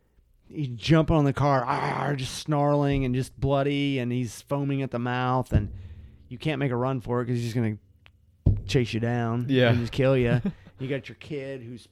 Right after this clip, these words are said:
Speaker 1: fucking dehydrated and passing out, and
Speaker 2: Oh.
Speaker 1: you can't get a hold of anybody 'cause it's, like, nineteen eighty-two and there's no cell phones, you know, like,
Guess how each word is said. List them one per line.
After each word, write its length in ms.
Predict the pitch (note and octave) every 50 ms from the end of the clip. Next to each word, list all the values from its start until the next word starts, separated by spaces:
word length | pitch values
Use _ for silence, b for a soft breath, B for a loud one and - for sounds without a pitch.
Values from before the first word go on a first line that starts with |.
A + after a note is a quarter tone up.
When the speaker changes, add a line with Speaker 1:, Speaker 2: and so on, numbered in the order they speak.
| _ _ _ _ _ _ _ _ _ _ _ _ _ -
Speaker 1:
fucking 460 | - C#3 C#3 - - B2 A#2 A#2 A#2+
dehydrated 600 | B2+ C3+ C3+ C#3 C3 C3+ C3+ C3+ C3 C#3 C#3 C#3 C3+
and 140 | A#2+ A#2+ -
passing 420 | - C3 B2+ C3 B2+ - C3+ B2+
out, 280 | B2 B2+ C3 C3 C3+ C#3
and 220 | C#3 C3 B2+ A#2+ A#2 A2+
Speaker 2:
Oh. 140 | A2 G#2+ F#2+ F2 b b b b b
Speaker 1:
you 80 | b C3
can't 180 | - D#3 D#3 C#3+
get 80 | D3
a 40 | C#3
hold 160 | B2+ C#3+ D3+
of 40 | D3+
anybody 340 | D3 C#3 B2+ C3 B2 B2+ B2+
'cause 160 | A#2+ B2+ A#2
it's, 260 | B2 A2+ - - - _ _ _ _ _ _ _ _ _ -
like, 240 | C3+ B2 - -
nineteen 540 | - B2+ B2 A#2+ C3 D3+ D#3 C#3 - D#3+ D3
eighty-two 480 | C#3+ D3 C#3 B2+ A#2 - - D#3+ D#3 D#3
and 100 | C#3+ C3
there's 100 | B2+ C3
no 80 | C#3+ C3+
cell 340 | - - - E3+ D#3 D#3+ C#3+
phones, 500 | - D#3 C#3 C3 C#3 D3 D#3+ D3 - - B B B B B B B B
you 120 | - F3 E3+
know, 320 | E3 D#3+ D#3+ E3+ F3 F3+
like, 300 | E3+ D3 C3+ C3 - _